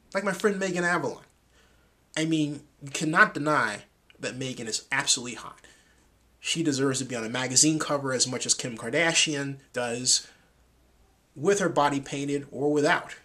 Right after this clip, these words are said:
Doesn't matter. But, again, I'm not taking away anything, anything away from Genevieve. She's a great-looking lady,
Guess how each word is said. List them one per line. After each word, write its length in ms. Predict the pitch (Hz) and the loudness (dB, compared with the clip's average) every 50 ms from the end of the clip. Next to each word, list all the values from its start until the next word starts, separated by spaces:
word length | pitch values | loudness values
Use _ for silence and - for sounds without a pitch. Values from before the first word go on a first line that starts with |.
| - - - | -20 -10 -4
Doesn't 280 | 131 135 135 147 139 | 0 2 2 2 2
matter. 300 | 135 143 147 - - - - _ _ _ _ - _ _ _ _ _ _ _ _ _ _ | -2 -6 -8 -10 -12 -14 -18 _ _ _ _ -20 _ _ _ _ _ _ _ _ _ _
But, 320 | - 143 139 135 - - - - - - - _ _ _ _ _ _ _ _ _ _ _ _ - | -2 -2 -2 -2 -4 -10 -12 -12 -14 -16 -20 _ _ _ _ _ _ _ _ _ _ _ _ -8
again, 480 | 147 139 143 196 170 147 135 120 117 - - - | -8 -6 -2 0 0 0 0 -2 -6 -14 -16 -16
I'm 100 | - 131 | -8 -6
not 140 | 156 170 170 | -4 -4 -2
taking 280 | - 190 175 175 180 180 | -2 -4 -4 -4 -4 -2
away 200 | 175 175 185 196 | -2 -2 -2 -2
anything, 400 | 190 190 190 202 196 - - - _ - | -4 -4 -4 -4 -6 -6 -8 -12 _ -4
anything 280 | 202 226 214 220 196 | -2 -2 0 0 0
away 160 | 165 156 175 165 | 0 2 2 0
from 120 | 151 139 | 0 0
Genevieve. 400 | 143 143 139 135 139 120 - - | 0 0 0 -2 -2 -4 -4 -4
She's 300 | - - 143 131 123 - - _ - - - _ _ _ _ _ | -4 -2 -2 -4 -6 -8 -14 _ -20 -20 -20 _ _ _ _ _
a 100 | - 127 | -8 -6
great-looking 580 | 127 127 147 165 180 180 151 151 - 143 131 123 | -2 0 4 4 4 4 2 0 -2 -4 -8 -8
lady, 260 | 120 107 - - - | -10 -10 -10 -12 -18